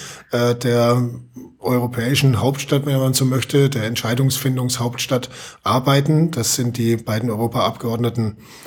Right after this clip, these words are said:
Ulrike Müller und die Barbara Lochbihler von den Grünen. Und, äh, die haben natürlich auch ihre Erfahrungen geschildert, waren natürlich auch hoch erschrocken. Ulrike Müller hat die eine Detonation auch live mitbekommen. Das,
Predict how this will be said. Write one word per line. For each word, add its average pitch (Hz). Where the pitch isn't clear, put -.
Ulrike 139
Müller 143
und 135
die 120
Barbara 113
Lochbihler 151
von 117
den 107
Grünen. 196
Und, 151
äh, 143
die 170
haben 151
natürlich 139
auch 117
ihre 120
Erfahrungen 123
geschildert, 139
waren 110
natürlich 110
auch -
hoch 135
erschrocken. 147
Ulrike 120
Müller 123
hat 104
die 110
eine 120
Detonation 120
auch 127
live 110
mitbekommen. 143
Das, -